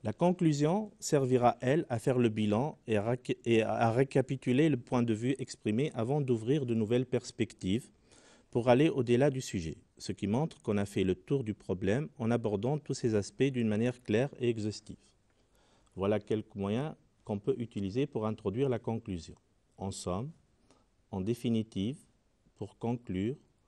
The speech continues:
en guise de conclusion, il résulte de ce qui précède. En résumé, au terme de notre séance, et afin de vous permettre d'évaluer votre production écrite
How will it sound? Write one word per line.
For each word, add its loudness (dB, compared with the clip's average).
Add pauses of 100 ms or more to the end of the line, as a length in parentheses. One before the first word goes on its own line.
(300)
en -4
guise -2
de 2
conclusion, -4 (1040)
il -2
résulte 0
de -2
ce -10
qui -8
précède. -4 (1900)
En 4
résumé, 6 (2750)
au -4
terme 2
de 6
notre 4
séance, 2 (380)
et 2
afin 2
de 4
vous -2
permettre 2
d'évaluer 4
votre 0
production -2
écrite -4